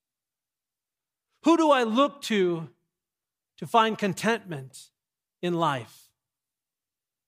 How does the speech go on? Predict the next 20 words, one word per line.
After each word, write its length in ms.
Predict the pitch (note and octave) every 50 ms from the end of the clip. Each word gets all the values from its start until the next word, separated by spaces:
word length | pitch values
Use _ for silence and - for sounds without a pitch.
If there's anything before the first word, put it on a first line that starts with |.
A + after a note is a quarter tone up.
| _ _ _ _ _ _ _ _ _ _ _ _ _ _ _
The 180 | - E3+ F#3+ A#3+
answer 280 | D4 D#4 D4+ - D4+ D4+
to 80 | C#4+ C4+
those 320 | A#3 A3+ A3 G#3 - -
questions 640 | - - - A#3 A3+ - - - G#3+ G3+ F3 C3 C#3+
reveal 880 | F3+ G3 F#3+ D#3+ C3 D#3 A3 B3 A#3+ G3 D#3 C#3+ C#3 C#3+ C#3+ B2 _ _ _ _ _ _ _ _ _ _ _ - - _ _ _ _ _ -
the 80 | - -
condition 480 | - G3 F#3+ F#3+ G3+ - - G3 F3
of 80 | D#3+ C#3
our 100 | D3 C3+
heart 380 | - - F3+ D#3 C3+ A#2+ - _ _ _ _ _ _ _ _ _ _ _ _ _ _ _ _ _ _ _ _ _ _ _ _ _ _ _ _ _ _ _ _ _ _ _ _ _ _ _ _ _ _ _ _ _ _ -
and 120 | C#3 B2+
who 260 | G#2 - G3+ G3 F#3
has 760 | D3+ - - F#3 G3 F#3 E3+ D#3 C#3 B2+ A2 G2+ - - - _ _ _ _ _ -
our 100 | C#3+ C#3+
heart's 380 | - - - D#3 D3+ C#3 - C#3+
attention 680 | B2 - - - F#3+ F#3 F#3 - A3 G#3+ G#3 G3 F3+ - _ _ _ _ _ _ _ _ _ _ -
and 180 | - C#3+ C#3+ C3+
our 140 | C3 C3 C3
affection. 560 | B2+ - - C3 - - - A#2 G#2 G#2